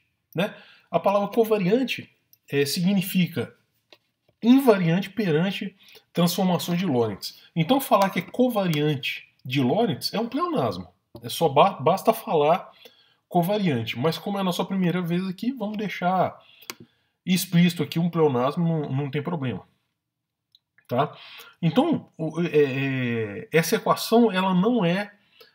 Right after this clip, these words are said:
invariante perante mudança de referenciais no espaço-tempo. Tá? Então, é, essa equação aqui, ela não pode ser tratada no espaço-tempo,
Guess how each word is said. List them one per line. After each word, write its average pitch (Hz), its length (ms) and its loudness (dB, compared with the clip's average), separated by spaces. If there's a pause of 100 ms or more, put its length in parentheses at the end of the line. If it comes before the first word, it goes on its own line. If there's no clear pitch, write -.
(120)
invariante 170 600 0
perante 175 480 -2
mudança 170 840 0
de 170 240 -2
referenciais 165 800 -6
no 143 100 -8
espaço-tempo. 135 640 -12 (800)
Tá? 139 220 -14 (720)
Então, 143 640 -4 (760)
é, 120 960 -6 (580)
essa 143 240 -4
equação 143 440 -2
aqui, 160 440 -8 (240)
ela 160 200 2
não 180 140 0
pode 208 240 -8
ser 180 140 -6
tratada 147 760 -2 (960)
no 180 140 2
espaço-tempo, 170 760 -2